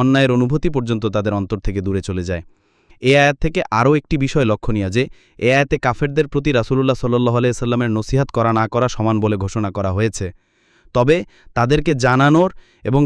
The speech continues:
সংশোধন করার চেষ্টার সোয়াব অবশ্যই পাওয়া যাবে। তাই সমগ্র কোরআনে কোনো আয়াতেই এসব লোককে ঈমান ও ইসলামের দাওয়াত দেয়া নিষেধ করা হয়নি। এতে বোঝা যাচ্ছে যে ব্যক্তি ঈমান ও ইসলামের দাওয়াত দেওয়ার কাজে নিয়োজিত তা ফলপ্রসূ হোক বা না হোক, সে এই কাজে সোয়াব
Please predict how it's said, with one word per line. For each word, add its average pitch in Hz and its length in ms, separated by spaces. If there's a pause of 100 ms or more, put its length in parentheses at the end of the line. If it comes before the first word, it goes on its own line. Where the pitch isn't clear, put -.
(100)
সংশোধন 156 440
করার 151 260
চেষ্টার 139 320 (360)
সোয়াব 135 360
অবশ্যই 143 380
পাওয়া 107 160
যাবে। 92 240 (320)
তাই 113 120 (100)
সমগ্র 139 280 (140)
কোরআনে 135 300 (460)
কোনো 165 220 (100)
আয়াতেই 120 380 (340)
এসব 127 280
লোককে 135 200 (100)
ঈমান 135 180
ও 135 140
ইসলামের 131 380
দাওয়াত 110 260
দেয়া 113 200
নিষেধ 101 280
করা 98 200
হয়নি। 92 240 (340)
এতে 98 200
বোঝা 120 180
যাচ্ছে 127 280
যে 127 120
ব্যক্তি 131 240
ঈমান 123 140
ও 123 80
ইসলামের 120 340
দাওয়াত 110 240
দেওয়ার 110 200
কাজে 104 240
নিয়োজিত 117 320 (380)
তা 110 160
ফলপ্রসূ 120 580
হোক 143 160
বা 120 160
না 98 120
হোক, 143 100 (340)
সে 123 120 (160)
এই 123 140
কাজে 117 180 (100)
সোয়াব 131 220